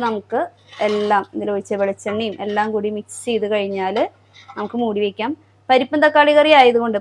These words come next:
പരിപ്പായതുകൊണ്ട് നമ്മൾ കഴിക്കണ നേരം ആകുമ്പോഴേക്കും നമുക്ക് ഇത്തിരി കട്ട പോലെയായി, ഇത്തിരി ചാറ് വേണം തോന്നുകയാണെങ്കിൽ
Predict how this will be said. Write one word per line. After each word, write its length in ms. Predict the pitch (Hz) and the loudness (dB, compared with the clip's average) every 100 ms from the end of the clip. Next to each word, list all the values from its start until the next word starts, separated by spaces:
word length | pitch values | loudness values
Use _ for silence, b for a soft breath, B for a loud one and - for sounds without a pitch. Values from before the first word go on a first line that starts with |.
| 233 | 2
പരിപ്പായതുകൊണ്ട് 680 | 233 240 269 247 233 233 247 | 2 4 6 6 4 0 -2
നമ്മൾ 160 | 240 247 | -2 0
കഴിക്കണ 300 | 240 233 247 254 | 0 0 -4 0
നേരം 180 | 240 | 2
ആകുമ്പോഴേക്കും 300 | 240 240 247 240 | 0 -4 -6 -8
നമുക്ക് 180 | 233 240 | -8 -10
ഇത്തിരി 180 | 240 247 | -8 -4
കട്ട 220 | 226 - 240 233 | -4 0 0 2
പോലെയായി, 480 | 233 226 226 208 196 185 | 0 4 4 2 -2 -6
ഇത്തിരി 260 | - 226 220 | -8 -8 -4
ചാറ് 280 | 226 208 226 | -2 0 0
വേണം 160 | 226 233 247 | -2 -4 -6
തോന്നുകയാണെങ്കിൽ 460 | 247 254 269 370 | -4 -4 -4 -8